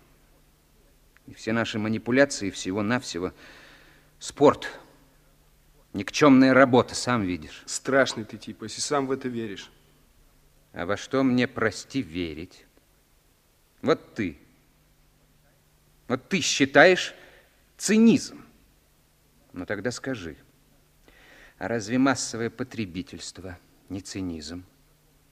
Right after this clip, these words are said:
Speaker 1: А твоё добренькое отношение ко всем без разбора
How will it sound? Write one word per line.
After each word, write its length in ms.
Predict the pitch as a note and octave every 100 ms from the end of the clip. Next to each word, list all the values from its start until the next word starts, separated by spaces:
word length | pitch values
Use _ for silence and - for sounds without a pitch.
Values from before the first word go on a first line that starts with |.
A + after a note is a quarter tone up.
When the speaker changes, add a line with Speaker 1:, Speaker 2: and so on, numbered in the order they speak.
| _ _ _ _
Speaker 1:
А 100 | -
твоё 400 | A#2 - D3 C3+
добренькое 580 | B2 D#3 C#3+ C#3+ C#3 C#3+
отношение 520 | C#3 D3+ C#3+ D3 C#3
ко 140 | C#3 C#3
всем 240 | - C#3
без 160 | C3+ B2+
разбора 540 | C3+ A#2 C3 C3+ B2+